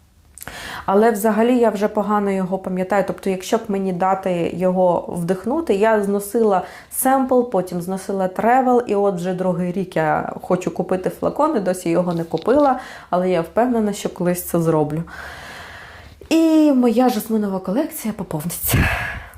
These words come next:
А, ось такі аромати я б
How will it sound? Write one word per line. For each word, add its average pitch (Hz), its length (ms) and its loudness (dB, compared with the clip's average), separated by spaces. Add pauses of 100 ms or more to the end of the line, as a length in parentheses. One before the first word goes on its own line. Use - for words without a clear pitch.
(720)
А, 175 360 2
ось 277 220 2
такі 247 440 0
аромати 196 640 0
я 175 160 0
б 180 40 -2